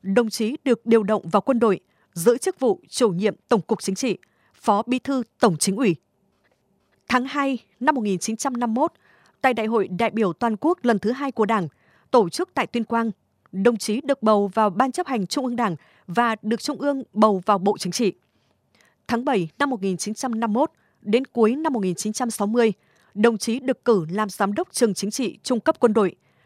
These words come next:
nay là Học viện Chính trị. Năm một nghìn chín trăm năm mươi chín,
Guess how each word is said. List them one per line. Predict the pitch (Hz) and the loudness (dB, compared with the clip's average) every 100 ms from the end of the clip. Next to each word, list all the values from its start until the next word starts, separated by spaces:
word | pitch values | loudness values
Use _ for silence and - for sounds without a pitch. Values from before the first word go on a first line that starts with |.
| _ | _
nay | 220 247 226 | -2 0 0
là | 226 | -2
Học | 202 170 | -4 -4
viện | 214 - | -4 -4
Chính | - 185 | -4 -2
trị. | 254 190 _ _ _ _ _ _ _ _ _ _ | 0 -2 _ _ _ _ _ _ _ _ _ _
Năm | 240 285 | -2 0
một | 247 | 0
nghìn | 208 190 | -2 -2
chín | - 226 | -4 -6
trăm | 285 247 | -6 -6
năm | 247 | -6
mươi | |
chín, | - 202 | -4 -4